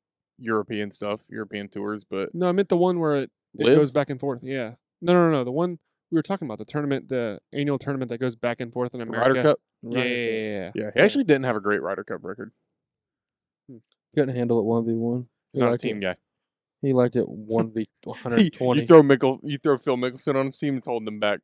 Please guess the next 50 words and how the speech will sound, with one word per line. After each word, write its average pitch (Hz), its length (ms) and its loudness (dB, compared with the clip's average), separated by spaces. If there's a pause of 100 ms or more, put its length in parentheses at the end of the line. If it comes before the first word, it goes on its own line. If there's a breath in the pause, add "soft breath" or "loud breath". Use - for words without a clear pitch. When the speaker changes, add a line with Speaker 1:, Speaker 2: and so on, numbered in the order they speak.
Speaker 1:
<laughs> - 120 -12
He's - 300 4
like, 190 260 2 (200)
he's 190 160 -2
like, 147 140 2
"I 131 40 -4
don't 175 160 -2
need 120 180 -4
to, 117 100 -4
mate." 127 240 -4 (680)
Speaker 2:
It 180 40 6
also 196 220 6
felt 220 180 6
like 202 100 2
before 170 280 2
Tiger, 147 520 2 (640)
the 147 380 4
people 156 460 2
playing 156 360 -2
the 139 80 -2
sport 139 420 2
were, 165 120 2
like, 127 260 -4
treated 135 380 -6
it, 135 180 -4 (1160)
treated 165 280 6
it 160 40 4
like 147 200 2
it 151 40 4
was 135 80 0
supposed 135 160 -8
to - 20 -20
be 143 100 2
this 131 220 -4
graceful 123 480 -6
thing, 127 200 -8
and 117 80 -8
then 110 80 -12
he 131 120 -8
went 135 120 -2
out 123 140 -8
there 123 160 -6
and 110 100 -10
was 107 80 -14
just 107 160 -16 (240)
body, 113 440 -2
like, 113 140 0
Speaker 1:
<laughs> - 100 0
Yeah, 247 80 4
Speaker 2:
put 165 160 2